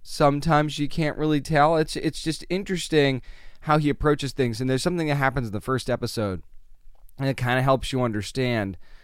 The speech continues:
who Richter is and, or, or what he's carrying with him. And again, I don't wanna do any spoilers here, but it, it's pretty obvious why he is the way he is based on what happens to him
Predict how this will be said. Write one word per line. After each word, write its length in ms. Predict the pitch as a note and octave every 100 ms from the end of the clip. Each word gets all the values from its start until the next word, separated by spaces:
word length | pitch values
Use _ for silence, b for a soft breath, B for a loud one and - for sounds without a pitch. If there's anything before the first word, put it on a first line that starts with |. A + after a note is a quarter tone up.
| b b -
who 380 | D#3 F3 D3 G#2
Richter 640 | G#2+ C#3 D3 - B2 A2 B1+ -
is 440 | C#3+ A2+ F2+ F2+
and, 140 | A2+ A2
or, 280 | B2+ B2
or 160 | A#2+ B2
what 200 | A#2 C#3+
he's 220 | C3 A#2+
carrying 500 | - D3+ C#3+ B2 A2
with 220 | A#2 A#2+
him. 180 | A#2 G2+
And 100 | G#2+
again, 200 | A2 B2
I 80 | A#2+
don't 100 | B2+
wanna 140 | B2+
do 160 | A#2 B2
any 140 | A2
spoilers 500 | G2+ - C3+ B2 A2
here, 240 | - A2 G2+
but 260 | F#2+ G2+ - b b b b - - A#2
it, 440 | C#3 G2 C3 G#2 -
it's 140 | C#3+
pretty 280 | - F#3+ D#3+
obvious 560 | C3 B2 A#2+ F#2+ - - - - - -
why 240 | A2 C3
he 200 | C3 C3
is 140 | B2+ G#2+
the 80 | A#2+
way 220 | A#2 A2+
he 320 | G#2+ G#2+ G#2
is 260 | G#2+ F2+ F2+
based 360 | B2 A2+ -
on 140 | A2+ G#2+
what 160 | G#2
happens 380 | A2+ A#2 A#2 G#2
to 100 | B2
him 220 | G#2 G2+